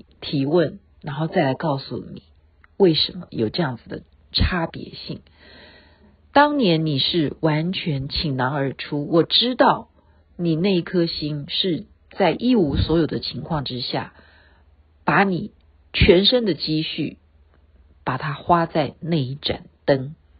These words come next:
你的一心一意要供灯的那一种诚心感动了我，所以我非常的欣喜的来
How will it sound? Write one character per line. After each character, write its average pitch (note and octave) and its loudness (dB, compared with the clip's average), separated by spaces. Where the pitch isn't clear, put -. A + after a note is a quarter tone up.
你 C#3+ -4
的 C3 0
一 A3+ 2
心 G3 -4
一 E3 -2
意 D3+ -4
要 D#3+ -2
供 C#3 4
灯 C3 -4
的 - -12
那 E3+ -2
一 C3 -2
种 - -8
诚 A#2 -6
心 D3+ -8
感 A#2 -4
动 A2+ -2
了 G2+ -8
我， - -12
所 C#3+ -2
以 - -6
我 - 0
非 D#3+ 4
常 - -10
的 - -8
欣 D#3+ -2
喜 - -8
的 - -10
来 - -16